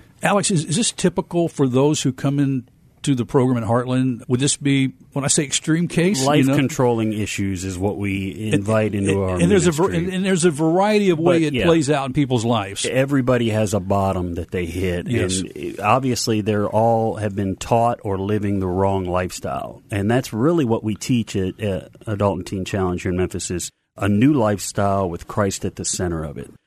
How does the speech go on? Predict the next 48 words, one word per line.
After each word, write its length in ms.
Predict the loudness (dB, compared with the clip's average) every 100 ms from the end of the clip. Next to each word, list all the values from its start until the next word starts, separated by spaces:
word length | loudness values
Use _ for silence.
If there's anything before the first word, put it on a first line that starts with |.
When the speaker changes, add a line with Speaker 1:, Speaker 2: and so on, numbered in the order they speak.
| _ -8
Speaker 2:
It's 180 | -6
learning 380 | 0 2 2 2
a 60 | 0
new 120 | 0
way 140 | 0 -2
to 80 |
live. 320 | -4 -4 -6 -12
It's 140 | -2
basically 340 | 0 0 -2
Speaker 1:
Yeah. 80 | -2
Speaker 2:
saying, 240 | 0 0 0
"I 60 |
surrender 580 | -2 -2 0 0 0 0
what 140 | 0
I 80 | 0
think 320 | 0 -2 0
I 60 | 0
know 240 | 0 0
about 260 | 0 -2 -2
life, 380 | -4 -6 -8 -8
and 120 | 0
I'm 80 | 2
gonna 120 | 2
let 240 | 2 -2 -4
Christ 600 | 0 0 0 -6 -10 -12
turn 220 | -8 -4 -4
this 140 | -2
whole 180 | -2 -2
thing 180 | -2 -2
around 440 | -2 -4 -6 -8
and 80 | -8
live 180 | -6 -6
inside 400 | -4 -2 -2 -2
me 80 |
and 100 | -6
teach 240 | -6 -8 -6
me 60 |
how 100 | -8
to 120 | -6 -8
do 120 | -10
it." 140 | -12 -14 -2
Speaker 1:
Antonio, 460 | 0 2 0 0 -6 -4
tell 180 | -2 0
us 120 | 0
about 380 | 0 -2 -2 0
your 320 | 2 4 4
rock 320 | 2 -2 -4
bottom 520 | -2 0 0 -4 -6